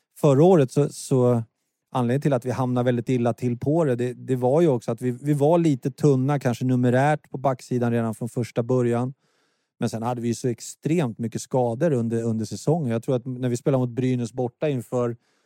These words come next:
eh, slutspelet mot Oskarshamn, vi hade fyra ordinarie backar som inte var tillgängliga för spel. Och det, jag tror inte det finns något lag som hade kanske liksom övriga. Jag vet, Växjö hade också extrema problem på sin backsida under långa, s-, stora delar av sin,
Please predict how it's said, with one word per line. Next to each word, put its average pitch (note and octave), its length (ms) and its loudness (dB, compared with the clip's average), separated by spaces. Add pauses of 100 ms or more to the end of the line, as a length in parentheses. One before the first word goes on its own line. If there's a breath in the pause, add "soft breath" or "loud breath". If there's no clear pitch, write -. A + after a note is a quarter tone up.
(560)
eh, G1+ 140 -8
slutspelet B2 640 0
mot A#2 200 -4
Oskarshamn, B2+ 680 -4
vi A#2+ 60 -2
hade B2+ 160 -2
fyra B2+ 400 -2
ordinarie B2+ 540 2
backar B2 400 0
som C3 140 -4
inte A2+ 180 -2
var G#2+ 100 -4
tillgängliga A2+ 540 2
för - 120 -10
spel. C3 520 -6 (680)
Och B2 100 -2
det, C3 440 6
jag C3 140 -4
tror D3 120 2
inte B2+ 140 0
det A#2 40 2
finns A#2 180 -2
något D3+ 300 2
lag A2 200 2
som A#2 100 -6
hade G#2+ 300 -2 (220)
kanske A#2 180 -8
liksom A#2 220 -8
övriga. A2+ 200 2
Jag A2+ 60 4
vet, A#2+ 220 0
Växjö B2+ 420 2
hade B2+ 140 4
också D#3 440 2
extrema A#2+ 540 0
problem A#2 380 0
på G#2 80 -10
sin A#2 160 -4
backsida A#2 540 0
under A2+ 200 2
långa, A#2 320 4
s-, - 220 -8
stora A#2+ 360 0
delar A2+ 260 2
av G#2+ 40 -2
sin, A2+ 260 -6